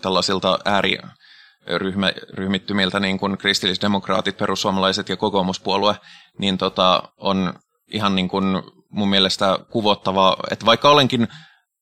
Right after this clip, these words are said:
ö, sosialisti mitä suurimmassa määrin,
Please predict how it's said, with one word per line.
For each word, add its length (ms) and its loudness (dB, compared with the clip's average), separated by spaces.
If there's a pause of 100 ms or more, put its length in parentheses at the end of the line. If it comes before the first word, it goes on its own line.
(280)
ö, 200 0
sosialisti 800 4 (340)
mitä 180 2
suurimmassa 480 2
määrin, 440 2